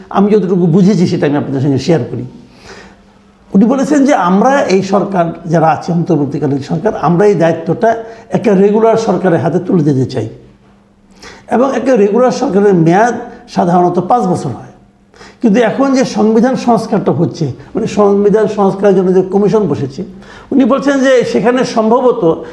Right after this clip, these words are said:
এই মেয়াদটাকে চার বছর করা হতে পারে। যদি সেরকম কিছু হয় তাহলে আমাদের মেয়াদ হতে পারে বড় জোর চার বছর। উনি এই কথাটা কিন্তু বলেছেন, মানে আমাদের মেয়াদ, মেয়াদ হতে পারে বড় জোর চার বছর, মানে এর বেশি না।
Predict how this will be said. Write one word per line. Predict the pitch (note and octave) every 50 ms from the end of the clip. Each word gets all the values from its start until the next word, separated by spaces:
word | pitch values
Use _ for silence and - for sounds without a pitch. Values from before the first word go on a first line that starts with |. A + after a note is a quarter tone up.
| - - -
এই | - G3+ A3+
মেয়াদটাকে | A3 A3 A#3 A#3 A3+ A3+ A3+ A#3 F#3+ G#3 G3+ G#3
চার | - C#4+ D4
বছর | G#3+ G#3 G3 - - F3+
করা | - - F3+ F3 D#3+
হতে | D#3 D3+ - D#3+
পারে। | B2+ B2 B2 A2 G#2+ - - - - _ _ _ _ _ _ _ _ - - - - - -
যদি | - G3+ B3+
সেরকম | - - A#3+ A#3+ C4 - D4+ D#4+ E4 C4
কিছু | A3+ - - B3+ F#3+
হয় | C#3 G3 A#3 C4+ C#4 - - - - - - -
তাহলে | A3 F#3 A#3+ C4 C#4 D4 D4
আমাদের | - G3 F#3+ G#3 G#3+ A3+ A#3+ - B3 B3 A#3
মেয়াদ | G#3 G3 G#3+ A3+ A3 G#3+ D#3+ D3
হতে | F#3+ F#3 A3+ A3+
পারে | B3+ C4+ C#4+
বড় | A3 G3+ A3 G#3+ G3+
জোর | F#3 F#3 D#3+ -
চার | - F3+ D#3 B2
বছর। | B2 B2+ - - - C#3 - - - - - - - - -
উনি | - A#3+ A#3
এই | - - - B3
কথাটা | - A#3+ G3 F#3 B3+
কিন্তু | A#3 A#3 F#3 F#3+
বলেছেন, | D3+ C#3 F3 F#3 F3 - - - - - - - - _ _ _ - _ _ - - - - - -
মানে | - G3 G3+ G3+
আমাদের | G3+ F#3+ G3+ A#3 C4 C4+ C#4+ D4 C4+
মেয়াদ, | B3+ B3+ C4 C4 C4 A#3
মেয়াদ | A3+ G3 G#3 A#3 A#3+ A#3 A#3 F3+
হতে | F#3 G3+ G3+ A#3+
পারে | B3 C4 C4
বড় | A#3 F3+ G3 G#3+ A#3+ A#3
জোর | A3+ A3 F#3+ G#3
চার | G3+ E3+ C#3+
বছর, | B2+ C3+ - F#3+
মানে | G#3+ - -
এর | A3+ A#3
বেশি | G#3 A#3+ E3 G3
না। | E3 B2+ G2